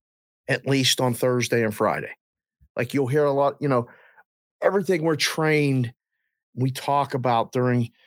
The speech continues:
the season, during other seasons is like, "Oh, you can't lay points. Oh, it's too chalky. It's the public side." All of that stuff out the window. All of that out the window this week.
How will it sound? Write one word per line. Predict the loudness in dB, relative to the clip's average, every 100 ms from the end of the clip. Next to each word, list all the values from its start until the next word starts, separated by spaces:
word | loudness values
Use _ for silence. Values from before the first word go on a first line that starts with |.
| _ _ _ _
the | 0
season, | 2 2 2 2 2 2
during | 2 2 0 0
other | 0 0 2
seasons | 2 2 2 2 2 2
is | 2 0
like, | -2 -4 -4
"Oh, | 0 2 2
you | 0 -4
can't | -2 2 2 0 0
lay | 0 0 -4 _
points. | -2 2 2 0 0
Oh, | 2 2
it's | 0 -2
too | 0 0
chalky. | 0 2 2 2 0 0 0
It's | 0 -2
the | -2 -4 -2
public | 0 2 0 0
side." | -2 0 2 2 2 0 -6 -18 -18 -18 -14 -4
All | 2 2
of | 4
that | 2 0
stuff | -8 0 2 0 -6 -2
out | 0 2
the | 0
window. | 0 2 2 2 0 -4 _ _ _ _ _ _ _ -18 -18 -12 -2
All | 2 2 2
of | 0 0
that | 2 2
out | 0 0
the | 0
window | 2 2 2 -2 -8 _ _ _ _ -4
this | -2 0
week. | -2 -4